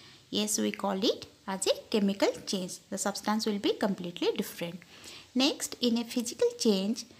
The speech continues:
dash happens, shape and color of the substance may change, composition of the substance does not change, no new substance is formed, or all of the above? Yes, it is all of the above. Option D. Seventh question,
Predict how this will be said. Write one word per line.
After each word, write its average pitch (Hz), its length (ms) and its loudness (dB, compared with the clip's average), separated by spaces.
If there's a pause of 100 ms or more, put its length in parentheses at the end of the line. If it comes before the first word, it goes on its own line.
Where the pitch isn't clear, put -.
(320)
dash 233 300 2
happens, 285 500 2
shape 214 240 0
and 262 180 0
color 202 280 0
of 262 160 -2
the 285 100 2
substance 277 560 2
may 277 160 8
change, 294 500 4
composition 233 680 2
of 285 120 2
the 294 100 4
substance 285 500 4
does 262 200 2
not 277 280 2
change, 294 240 4 (400)
no 262 260 8
new 254 340 6
substance 285 540 4
is 285 140 2
formed, 294 420 6 (260)
or 285 240 4
all 240 200 6
of 247 160 -2
the 277 120 4
above? 302 280 4 (340)
Yes, 196 460 -2
it 214 160 -6
is 392 240 2 (120)
all 202 220 2
of - 160 -10
the - 120 0 (360)
above. - 320 -6 (680)
Option - 360 -4 (240)
D. 190 180 -2 (560)
Seventh 339 420 2
question, 285 380 2